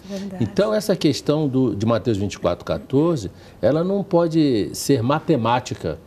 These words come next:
Speaker 2: ela é profética, histórica. Ela não é, todos têm que saber num determinado momento, aí a condição sine qua non está pronta pra Jesus voltar, não é assim.
Speaker 1: A gente faz uma pesquisa, todos já
Speaker 2: Tem,
Speaker 1: ouviram
Speaker 2: é,
Speaker 1: falar
Speaker 2: past-,
Speaker 1: agora, amanhã ele
Speaker 2: exatamente,
Speaker 1: vem.
Speaker 2: exatamente. Pastor Henrique citou,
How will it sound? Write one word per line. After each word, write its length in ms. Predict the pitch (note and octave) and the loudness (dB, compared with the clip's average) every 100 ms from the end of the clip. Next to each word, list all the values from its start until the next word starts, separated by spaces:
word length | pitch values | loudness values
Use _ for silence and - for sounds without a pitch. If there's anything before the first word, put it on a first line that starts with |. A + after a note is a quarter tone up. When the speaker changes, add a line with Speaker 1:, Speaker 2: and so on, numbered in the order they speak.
| - - - - - - | -20 -20 -20 -20 -20 -4
Speaker 2:
ela 180 | E2+ G#2 | 0 2
é 80 | C3+ | 2
profética, 800 | - G#3+ - E3+ F#3 - - F2+ | 0 -4 2 2 2 0 -4 -4
histórica. 800 | - - B2 D3+ D#3 - - - - - - - - | -4 0 2 2 0 -6 -12 -18 -20 -20 -20 -20 -6
Ela 180 | D#2 A2+ | 0 2
não 100 | A#2 | 2
é, 20 | |
todos 420 | A2 - F3 F3 - | 0 2 2 0 -2
têm 160 | C#3 | -2
que 80 | C3 | 0
saber 380 | D#3+ C3+ C#3+ F3+ | 0 2 2 2
num 160 | F3+ | 2
determinado 580 | D#3+ C3+ C3 C3 C#3 C#3+ | 0 2 0 2 2 2
momento, 420 | D#3+ D#3+ F#3+ A3 - - | 2 4 2 0 -8 -4
aí 240 | C#3 C#3+ D#3+ | 0 4 2
a 60 | |
condição 540 | - E3+ D3 - C#3 C3 | 2 0 0 -2 -2 -2
sine 240 | C#3+ C3 | 0 0
qua 200 | C3 C#3 | 2 0
non 180 | B2 D#3 | 0 -2
está 220 | E3 F3+ | 0 0
pronta 440 | - C#3 D3 F3+ F3+ - | 2 0 2 0 -4 -4
pra 120 | D#3+ D3 | 0 2
Jesus 360 | A#2 F#2 G#2 | 0 0 0
voltar, 520 | E2+ F2 D2+ F2 E2 | 0 0 0 0 0
não 160 | F2 G#2 | 0 0
é 80 | G2 | 0
assim. 380 | D2+ - - - | -2 -6 -6 -6
Speaker 1:
A 40 | |
gente 160 | G3+ - | -6 -2
faz 280 | A3 A3 | -2 -2
uma 140 | A3 A3 | -2 -2
pesquisa, 680 | A3 F#3+ - B3+ C4+ C4 C4 | 0 -2 -2 4 6 6 2
todos 540 | - B3+ A#3 F3 F3+ | 4 6 6 2 4
já 120 | C#3 | 6
Speaker 2:
Tem, 60 | F3 | 6
Speaker 1:
ouviram 220 | G3+ - | 4 2
Speaker 2:
é, 40 | B2+ | 2
Speaker 1:
falar 100 | - | 4
Speaker 2:
past-, 200 | - G#3+ | 2 2
Speaker 1:
agora, 480 | G#3+ F#3 F3 D#3+ | 0 2 2 4
amanhã 260 | E3 C3 G3 | 4 4 4
ele 220 | G3+ A2+ | 4 2
Speaker 2:
exatamente, 220 | G#2+ - | 0 -2
Speaker 1:
vem. 100 | - | -2
Speaker 2:
exatamente. 480 | G#2+ G#2+ A2 D#3+ G#2 | 2 2 2 0 2
Pastor 300 | B2 B2 D#3+ | 0 0 2
Henrique 180 | D3+ D3+ | 2 0
citou, 520 | - E3 D#3+ F3 F#3+ | -4 0 4 4 2